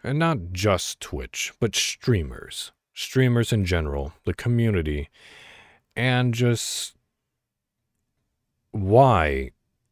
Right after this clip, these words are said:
we do it. How hard does one have to work in order to be one of those big-time Twitch, uh, partners, affiliates, successful streamers?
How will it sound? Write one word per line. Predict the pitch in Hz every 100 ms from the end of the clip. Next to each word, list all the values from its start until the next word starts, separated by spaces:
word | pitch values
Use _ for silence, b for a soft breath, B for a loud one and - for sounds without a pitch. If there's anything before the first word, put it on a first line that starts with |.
| _ -
we | 104 110
do | 87 107 113 69
it. | 55 - - - _ _ _ _ _ _ _ _ 101 95
How | - 123 127 131 131 117 - _ _ -
hard | - 127 110 92
does | 92 90
one | 101 101 101
have | - 113 -
to | 98
work | 82 107 104 -
in | 101
order | 101 98
to | -
be | 82 101 107
one | 90 92
of | 90
those | 85 80 78 - B B B B B B B B -
big-time | 92 101 95 - - 98 85 82 82 -
Twitch, | - - - - - - _ _ _ _
uh, | - 90 87 78 53 - 82 85 95 -
partners, | 160 147 90 78 67 -
affiliates, | 90 - 147 104 73 -
successful | - - - 156 - 135 117
streamers? | 107 - - 135 113 85 73 - -